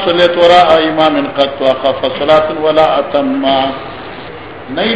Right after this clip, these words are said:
پڑھی میں نے نماز کسی امام کے پیچھے جس کی نماز برداشت کے اعتبار سے خفیف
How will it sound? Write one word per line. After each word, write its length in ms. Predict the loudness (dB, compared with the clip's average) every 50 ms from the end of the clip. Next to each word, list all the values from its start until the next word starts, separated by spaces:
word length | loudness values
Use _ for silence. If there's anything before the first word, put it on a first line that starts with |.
| -2 -2
پڑھی 200 | -2 0 0 -2 -4
میں 80 | -4 -4
نے 100 | -4 -2 -2 -2
نماز 240 | 0 0 0 0 0 -4 -8
کسی 240 | -10 -10 -10 -10 -12 -12 -12 -12 -12 -12 -12 -10 -10 -8
امام 280 | -2 2 2 2 2 2 -2 -6
کے 80 | -8 -8 -10 -8
پیچھے 360 | -10 -10 -10 -6 -4 -4 -4 -4 -4 -8 -10 -14 -16 -16 -16 -16 -16 -16 -16 -12 -12
جس 160 | -12 -12 -12 -10 -8
کی 80 | -8 -8 -4
نماز 540 | -4 -6 -4 -2 -2 0 2 2 2 0 0 -4 -8 -12 -14 -14 -16 -16 -16 -16 -16 -16 -16 -16 -16 -16 -16 -16 -16 -8 -2
برداشت 500 | -2 -2 -2 0 2 4 4 4 4 2 0
کے 60 | 0 0
اعتبار 480 | 0 2 0 -2 -2 2 4 4 6 4 4 2 -2
سے 80 | -4 -4 -4 -6 -2
خفیف 440 | -2 -2 -2 -2 -6 -8 -10 -10